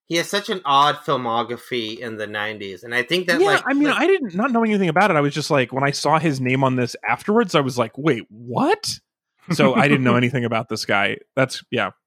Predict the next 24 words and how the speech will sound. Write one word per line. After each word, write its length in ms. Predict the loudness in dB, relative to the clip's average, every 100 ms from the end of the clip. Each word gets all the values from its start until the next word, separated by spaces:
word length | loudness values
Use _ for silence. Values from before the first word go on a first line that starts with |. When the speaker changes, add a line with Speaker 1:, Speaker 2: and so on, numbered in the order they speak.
| 0
Speaker 1:
But, 160 | 0 2
I 80 |
mean, 200 | 2 2
this, 320 | 2 0 -2 -8
him 500 | -2 0 -2 -6 -4
kinda 320 | -2 0 -2
going 480 | 0 2 2 -2 -4
for 140 | -2
these 180 | -2 0
kinda 260 | -2 -2
old, 320 | 2 2 4 2
antiquated 720 | 0 0 -2 -2 0 0 -2
effects 560 | -4 0 0 0 -8 -8
and, 120 | -6
like, 180 | -6 -2
really 180 | 0 0
kind 200 | 0 0
of 120 | -2
flexing 420 | -4 -6 -4 -4
his 160 | -4 -6
muscle. 320 | -8 -8 -8
I 40 | -6
mean, 100 | -6
like, 160 | -8